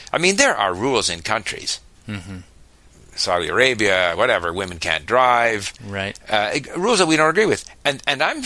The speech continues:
Speaker 1: sure that those countries find some of our laws and habits and customs abhorrent.
Speaker 2: Right. I guess the
Speaker 1: You know.
Speaker 2: difference is that we don't have our soldiers in those countries.
Speaker 1: Right.
Speaker 2: We have our soldiers in Afghanistan,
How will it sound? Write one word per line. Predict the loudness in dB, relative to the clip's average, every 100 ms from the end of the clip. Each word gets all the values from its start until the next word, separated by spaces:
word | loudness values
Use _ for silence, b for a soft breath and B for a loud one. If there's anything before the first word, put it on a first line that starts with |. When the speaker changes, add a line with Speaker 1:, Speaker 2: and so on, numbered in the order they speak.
| -2
Speaker 1:
sure | 2 2
that | 2
those | 2 2 2
countries | -2 -4 -4 -2
find | 0 0
some | 0 0
of | -2 -2
our | 2 4 4 2 0 -6
laws | 2 4 6 2 -2
and | -6
habits | -4 -4 -4 -6 -6
and | -4
customs | -4 -4 -4 -8 -4
abhorrent. | 0 -2 0 2 2 2 -2 -6
Speaker 2:
Right. | -2 0 0 -2 -4
I | -2
guess | 0 -2 -2
the | 0
Speaker 1:
You |
know. |
Speaker 2:
difference | -2 0 0 0
is | 0 -4
that | -4 -8 -12 _ _ -20 -20 -20 -20 -20 -20 -20 -18 -16 -12
we | -6 -2
don't | -2
have | -2 0
our | 0 2
soldiers | 2 2 -2 -2 -4
in | -2
those | -2 -2
countries. | -4 -8 -12 -12 -8 -8 -8 -10
Speaker 1:
Right. | -4 -2 -2
Speaker 2:
We | -4 -4
have | 0
our | 0 2
soldiers | 0 0 -4 -4 -6
in | -8 -12 -16 -20 -20 _ -10
Afghanistan, | -8 -8 -2 -2 2 0 0 -4 -8 -10